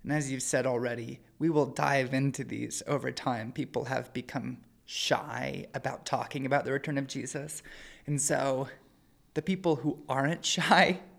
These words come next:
are often already social outliers. Now, I'm also aware that talking about the end of the age triggers this bizarre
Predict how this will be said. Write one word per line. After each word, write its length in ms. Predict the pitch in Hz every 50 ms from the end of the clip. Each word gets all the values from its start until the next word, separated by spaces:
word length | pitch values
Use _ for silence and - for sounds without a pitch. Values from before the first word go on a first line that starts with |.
| - _ - - - - - - - - - - _ _ _ _ _ _ _ _ _ _ -
are 220 | 160 160 156 - -
often 540 | 156 156 165 165 - - - 160 147 147 - - - -
already 840 | 151 151 151 147 135 135 123 120 113 131 139 143 147 160 165 151 - - - - _ _ _ _ -
social 600 | - - 175 147 156 151 - 160 156 160 - - -
outliers. 840 | 135 139 - - 160 156 151 160 160 160 - 180 180 - - - - - - _ _ _ _ - - - - - - - - - - - - -
Now, 380 | - 170 165 156 147 120 - - - - - - _ _ _ _ _ _ _ _ _ _ _ _ _ _ -
I'm 140 | - 190 208
also 440 | - 185 233 262 254 - 262 202 160
aware 300 | 156 156 156 151 147 147
that 220 | 147 143 127 -
talking 400 | - - 175 156 156 - 175 170 156
about 280 | 139 143 135 127 110
the 140 | 135 135 123
end 160 | 131 135 123
of 80 | 127 123
the 200 | 120 120 117 127
age 500 | 127 131 135 120 127 135 - - - -
triggers 500 | - - - 190 196 269 269 233 156 -
this 260 | 139 139 147 147 -
bizarre 1000 | - 143 135 139 147 131 127 127 139 143 139 139 143 147 147 151 156 147 143 127